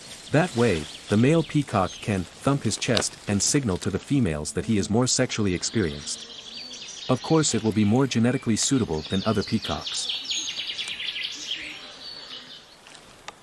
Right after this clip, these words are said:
A female peacock has a special radar system on its comb,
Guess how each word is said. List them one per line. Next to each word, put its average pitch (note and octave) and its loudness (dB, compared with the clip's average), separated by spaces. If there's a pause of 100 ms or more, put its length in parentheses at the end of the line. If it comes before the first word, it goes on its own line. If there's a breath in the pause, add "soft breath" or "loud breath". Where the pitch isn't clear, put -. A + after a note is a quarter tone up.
(120)
A A2 4
female D#3+ 4
peacock G#2 2
has - -2
a F#2 0
special D3 2
radar A#2+ 4
system F#2 0
on E2+ 0
its D#2 -4
comb, D#2 -2